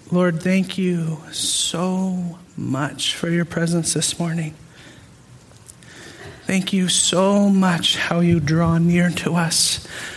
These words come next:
how you touch our hearts, how you free us, how you change us, how you love us, how you protect us, how you provide for us, and most of all, how you rescued us from our own sin.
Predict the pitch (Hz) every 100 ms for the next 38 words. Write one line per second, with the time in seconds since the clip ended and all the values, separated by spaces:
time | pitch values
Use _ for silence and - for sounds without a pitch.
0 | - - 170 185 170 - 190 - 180 175
1 | 165 156 170 175 - - 165 160 180 170
2 | - 185 180 170 165 - 170 175 180 180
3 | - 175 180 165 165 - - - - -
4 | - - - 180 180 170 170 170 160 170
5 | 160 - 170 180 175 175 - - - 170
6 | 165 - 185 180 180 180 180 165 156 165
7 | - 156 156 - - - - - - -
8 | - - - 165 175 175 180 170 165 170
9 | 175 170 170 185 185 170 170 175 - -
10 | 196 190 185 185 - - 170 160 143 175
11 | 180 180 - - 156 147